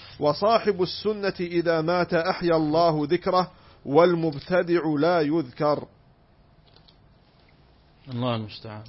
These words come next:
Speaker 1: قال: "حدثنا محمد بن علي بن الحسن بن شقيق،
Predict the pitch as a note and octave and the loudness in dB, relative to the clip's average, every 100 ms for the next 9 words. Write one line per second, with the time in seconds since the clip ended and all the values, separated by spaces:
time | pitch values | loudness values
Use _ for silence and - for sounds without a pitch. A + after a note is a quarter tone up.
0 | - D3+ F3 - G3 F3+ F#3 F3 E3+ E3 | 0 2 2 0 -2 -2 -2 -2 -2 -4
1 | - G3 F#3+ E3+ E3 D3+ D#3+ F3+ E3 E3 | -4 -4 -4 -4 -4 -2 0 -2 -2 -6
2 | - F#3 F#3+ E3+ D#3+ D3+ D#3 D3 F3+ | -4 -6 -4 -6 -6 -6 -6 -2 -2